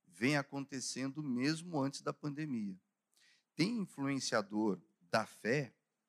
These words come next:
tem pastor que tem mais de dezessete milhões de seguidores. Ele sozinho, uma única pessoa, propagando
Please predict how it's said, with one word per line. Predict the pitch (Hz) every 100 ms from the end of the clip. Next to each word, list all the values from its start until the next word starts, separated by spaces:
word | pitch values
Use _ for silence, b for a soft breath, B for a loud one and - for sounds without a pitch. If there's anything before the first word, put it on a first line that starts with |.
| _ - _
tem | 127 143
pastor | 123 101 - - 113 139 98 _ _ _ -
que | 131
tem | - 156
mais | 131 131 151 151
de | 156
dezessete | 151 151 160 - 147 - 156
milhões | 143 127 131 135
de | 147
seguidores. | - 156 160 135 120 98 - - - _ _ -
Ele | 117 151 160
sozinho, | - 180 120 131 123 104 _ _
uma | 123 165 143
única | 131 165 190 -
pessoa, | 165 165 156 120 107 92 - _ _ _ _ _ _ _ _ _ -
propagando | 117 110 117 104 107 127 147 147 156 180